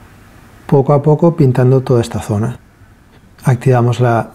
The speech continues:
la máscara para que veáis dónde estoy aplicando el ajuste.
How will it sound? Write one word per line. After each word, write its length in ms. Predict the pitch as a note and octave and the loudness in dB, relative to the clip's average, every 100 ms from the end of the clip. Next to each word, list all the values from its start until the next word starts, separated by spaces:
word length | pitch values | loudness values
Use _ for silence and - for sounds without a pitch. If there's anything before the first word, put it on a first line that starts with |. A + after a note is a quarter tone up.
| - | -2
la 100 | B2+ | 0
máscara 380 | C3+ - F3 F3 | 0 2 0 2
para 200 | B2 A#2 | 0 0
que 120 | A#2+ | 0
veáis 460 | A2 A2+ A2+ A2+ - | 0 0 -2 -4 -2
dónde 360 | C#3+ B2+ B2 | 0 2 0
estoy 500 | A2 - B2+ A2+ A2 - - - - - - - | -2 -2 0 0 -2 -12 -20 -20 -20 -20 -20 -6
aplicando 540 | D#3 B2 C3 C3 A#2 A#2+ | -2 0 -2 0 0 0
el 60 | |
ajuste. 540 | A#2 E3 D#3 - G3+ | 0 -2 -2 -2 -2